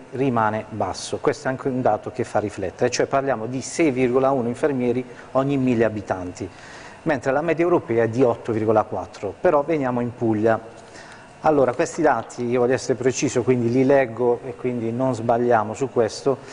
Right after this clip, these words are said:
I medici presenti nel servizio sanitario regionale sono esattamente seimilatrecentottanta contro i quindicimiladuecentonove infermieri. Ovviamente questa è una fotografia che risale a qualche mese fa.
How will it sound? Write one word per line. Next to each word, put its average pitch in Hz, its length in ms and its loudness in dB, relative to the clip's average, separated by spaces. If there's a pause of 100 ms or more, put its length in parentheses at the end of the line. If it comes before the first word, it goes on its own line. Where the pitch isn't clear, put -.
(300)
I 156 160 2
medici 160 340 0
presenti 123 720 -2
nel 127 240 0
servizio 127 400 -2
sanitario 123 460 0
regionale 127 500 2
sono 147 200 -4
esattamente 135 580 -2
seimilatrecentottanta 127 1500 -2
contro 135 480 0
i 143 180 2 (220)
quindicimiladuecentonove 160 1300 2
infermieri. 110 640 -2 (580)
Ovviamente 147 380 2
questa 147 200 -2
è - 20 -6
una 139 100 -2
fotografia 123 880 2
che 117 240 -2
risale 117 320 0
a 110 40 -2
qualche 113 260 -2
mese 107 260 -4
fa. 98 220 0